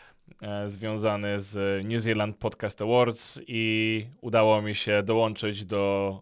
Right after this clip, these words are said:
szlachetnej, zacnej grupy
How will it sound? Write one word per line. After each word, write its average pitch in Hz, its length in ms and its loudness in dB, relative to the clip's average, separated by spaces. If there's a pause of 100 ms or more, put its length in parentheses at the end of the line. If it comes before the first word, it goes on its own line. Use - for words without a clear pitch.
(280)
szlachetnej, 101 840 -4 (220)
zacnej 104 580 -6
grupy 98 600 -4